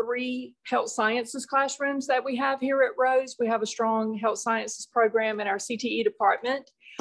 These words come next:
Um, this is Miss Beasley's room. As you can see, we have a hospital bed. We have a patient, which is a mannequin. It's not a real person.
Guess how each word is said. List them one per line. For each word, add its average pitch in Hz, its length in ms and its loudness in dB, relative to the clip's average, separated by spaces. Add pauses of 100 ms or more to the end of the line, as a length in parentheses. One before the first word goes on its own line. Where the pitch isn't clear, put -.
(140)
Um, 202 200 4
this 214 160 6
is 214 120 2
Miss 202 180 4
Beasley's 226 540 2
room. 262 240 2
As 220 140 2
you 208 100 -2
can 214 100 -2
see, 262 320 0
we 214 200 2
have 220 160 0
a 240 40 4
hospital 226 520 0
bed. 185 300 -4
We 202 120 -2
have 220 180 -2
a 226 60 -6
patient, 226 560 -2
which 190 180 -2
is 196 160 -6 (220)
a 220 80 2
mannequin. 190 500 2
It's 208 140 -6
not 190 120 2
a 196 40 0
real 196 180 0
person. 185 400 -2